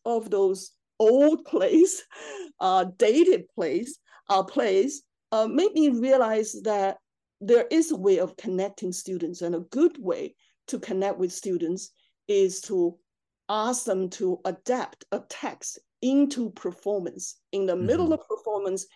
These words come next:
Speaker 1: not only they would have fun and have a peer, um, kind of friendship, but also they understand the text so much better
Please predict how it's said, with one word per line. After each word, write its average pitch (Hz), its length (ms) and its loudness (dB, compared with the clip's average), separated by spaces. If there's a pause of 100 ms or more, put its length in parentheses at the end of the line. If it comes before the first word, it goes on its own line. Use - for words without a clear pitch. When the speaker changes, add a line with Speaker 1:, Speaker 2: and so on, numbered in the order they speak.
(280)
Speaker 1:
not 302 280 2
only 285 200 2
they 226 120 6
would 220 160 2
have 185 140 -6
fun 269 640 -2 (140)
and 190 200 -6
have 180 320 -8 (100)
a 165 140 -6
peer, 196 640 -2
um, 170 380 -4
kind - 180 -6
of 170 140 -6
friendship, - 560 0 (540)
but 220 100 0
also 233 580 2 (280)
they 190 180 2
understand 220 640 0
the 175 60 -4
text - 440 -10
so 277 160 0
much 226 280 -2
better 175 340 -4